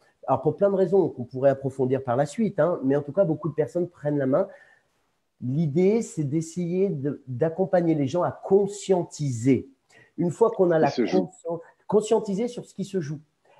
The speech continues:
Speaker 1: Et une fois qu'on a déjà
Speaker 2: Mm.
Speaker 1: acquis la conscience, c'est-à-dire qu'on passe de l'ignorance à la conscience, ensuite, on peut passer à l'action pour trouver un équilibre. Voilà.
Speaker 2: Mm.
Speaker 1: Voilà, voilà
Speaker 2: Alors,
Speaker 1: aujourd'hui.
Speaker 2: on va en profiter pour, euh, pour solliciter ceux qui nous écoutent, hein, parce que vous
Speaker 1: Ouais.
Speaker 2: êtes assez nombreux. Si vous avez envie de,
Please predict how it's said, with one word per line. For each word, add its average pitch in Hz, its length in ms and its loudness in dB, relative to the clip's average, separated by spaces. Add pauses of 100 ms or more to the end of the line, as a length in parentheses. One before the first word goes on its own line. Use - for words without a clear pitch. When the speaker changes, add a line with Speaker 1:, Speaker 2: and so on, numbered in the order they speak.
Speaker 1:
Et 120 80 4
une 202 100 4
fois 269 180 4
qu'on 190 240 4
a 165 60 6
déjà 147 320 4
Speaker 2:
Mm. 139 80 4
Speaker 1:
acquis - 200 -10
la 123 120 4
conscience, 269 540 2
c'est-à-dire 147 300 4
qu'on 147 120 4
passe 143 200 2
de 139 60 4
l'ignorance 151 520 2
à 120 60 -4
la 113 100 0
conscience, 127 480 -6
ensuite, 269 380 -8
on 156 80 -2 (160)
peut 339 180 -2
passer 196 300 -2
à 151 60 2
l'action 208 480 -2 (400)
pour 160 180 -4
trouver 202 320 2
un 196 140 4
équilibre. 120 480 -2 (580)
Voilà. 110 220 -2
Speaker 2:
Mm. 87 160 -6 (100)
Speaker 1:
Voilà, 131 400 -2
voilà 135 240 4
Speaker 2:
Alors, 143 100 6
Speaker 1:
aujourd'hui. 143 240 4
Speaker 2:
on 139 100 6
va 180 100 8
en 220 100 4
profiter 190 520 2
pour, 117 320 0
euh, 110 100 2
pour 104 200 -14
solliciter 165 560 -4
ceux - 160 -6
qui - 160 -2
nous 214 220 0
écoutent, 123 340 -4
hein, 110 80 2
parce - 100 -14
que 117 120 -10
vous 107 60 -4
Speaker 1:
Ouais. 127 80 2
Speaker 2:
êtes 123 120 -6
assez 110 220 -6
nombreux. 127 260 0
Si - 140 -6
vous 135 120 0
avez 165 180 2
envie 160 220 -2
de, 113 240 4